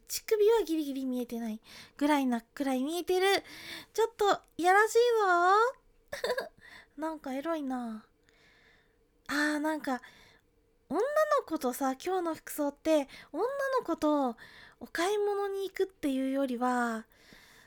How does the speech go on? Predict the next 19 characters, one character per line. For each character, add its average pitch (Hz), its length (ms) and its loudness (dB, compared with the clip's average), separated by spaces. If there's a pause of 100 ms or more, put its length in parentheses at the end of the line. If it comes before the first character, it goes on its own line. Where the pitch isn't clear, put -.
(220)
今 349 220 -6
日 349 60 -6
の 330 100 -4
服 - 180 -14
装 285 220 -4
は 285 100 -4
ね、 285 140 -4
男 392 340 0
子 381 240 -2
を 359 60 0
狙 330 320 2
い 330 40 -4
に 330 120 -6
行 311 80 -8
く - 60 -20
時 311 340 -4
風 320 200 -2
か - 80 -12
も - 60 -20